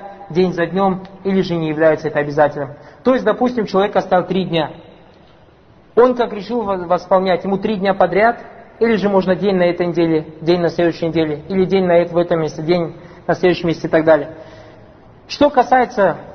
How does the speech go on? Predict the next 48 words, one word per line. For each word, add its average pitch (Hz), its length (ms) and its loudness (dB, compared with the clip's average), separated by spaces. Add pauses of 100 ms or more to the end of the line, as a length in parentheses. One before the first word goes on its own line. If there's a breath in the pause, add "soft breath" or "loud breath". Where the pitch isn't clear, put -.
(100)
во-первых, 180 420 2
хадиса, 214 520 0 (580)
то 190 120 4
в 185 60 2
этом 220 260 2
разделе 180 400 -2
нет 190 280 -2
ни 175 80 -4
одного 160 340 2
хадиса 151 420 -6
марфуа. 139 460 -2 (100)
Мы 156 100 0
на-, 156 100 2
разбирали 151 680 2
на 156 80 -2
прошлом 156 260 -4
уроке 202 220 0
марфуа, 170 400 2
то 180 140 -4
есть 170 140 -4
нет 170 220 -4
ни 170 40 -2
одного 156 220 -4
хадиса, 185 340 -4
который 156 360 -2
бы 151 140 -2
пришёл 160 400 0 (220 loud breath)
прямо 175 280 4
от 143 100 -2
пророка, 151 360 2
саллаллаху 143 420 2
алейхи 131 140 2
ва - 20 -16
саллям. - 360 -4
Есть 262 120 0
нелько-, 196 420 -4
некоторые 175 460 -2
хадисы, 175 540 -4 (720)
один 170 240 4
передаётся 160 520 4
от 147 120 2
Абу 143 140 -2
Хурайры, 160 320 4
другой 147 260 -2
передаётся 147 400 -6
от 151 80 -6
Ибн 151 80 -2
Умара. 165 380 4